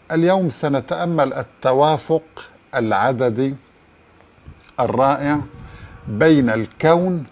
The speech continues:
والقرآن. دعوني أذهب مباشرة معكم إلى موضوع هذا البحث،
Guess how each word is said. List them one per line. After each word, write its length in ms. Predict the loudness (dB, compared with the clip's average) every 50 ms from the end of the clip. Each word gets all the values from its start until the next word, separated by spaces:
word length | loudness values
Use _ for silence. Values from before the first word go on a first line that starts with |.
| _ -4
والقرآن. 680 | -2 0 0 0 -4 -6 -6 -6 -6 -6 -10 -12 -12 -14 -18 _ _ _ _ _ _ _ _ _ _ -20 _ -20 _ _ -20 -20 -18 _
دعوني 460 | -2 2 2 4 4 2 0 0 0 -2
أذهب 320 | -2 0 0 -2 -2 -2
مباشرة 680 | -2 -2 0 0 0 0 -2 -2 0 0 0 -2 -2 -4
معكم 560 | -2 0 0 0 0 0 -2 -4 -4 -4 -6 -8 -12 _ _ _ _ _ _ _ -4
إلى 220 | -2 0 0 0
موضوع 640 | 2 2 0 0 0 0 0 2 2 2 2 0 -4 -6 -14 -18 -14
هذا 600 | -10 -2 0 2 2 2 2 0 0 0 0 -2 -6 -12 -20 -20 -20 _ _ _ -2
البحث، 540 | -2 -2 2 2 0 0 0 -6 -10 -10